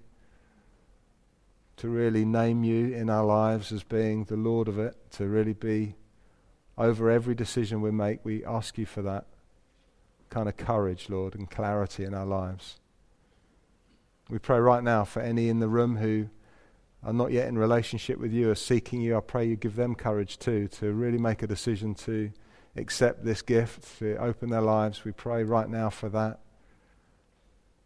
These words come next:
Pray you keep meeting with individuals. We just want to encourage you, don't miss the moment. Don't go home without doing business with God.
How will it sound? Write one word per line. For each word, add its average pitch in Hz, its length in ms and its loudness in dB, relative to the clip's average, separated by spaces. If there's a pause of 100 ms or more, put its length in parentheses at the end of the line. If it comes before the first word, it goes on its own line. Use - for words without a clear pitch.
(420)
Pray 117 140 -2
you 113 60 0
keep 131 240 -4
meeting 120 380 -2
with 104 120 0
individuals. 104 720 -2
We 117 220 -6 (100)
just - 140 -16
want 180 80 -6
to - 160 -8
encourage 117 280 2
you, 104 60 -4
don't 156 380 -4 (720)
miss 127 260 -2
the 123 100 0
moment. 104 440 4 (2000)
Don't 151 220 -2
go 135 200 2
home 117 320 2
without 107 320 0
doing 107 180 2
business 101 380 -4
with 101 120 -6
God. 92 300 -2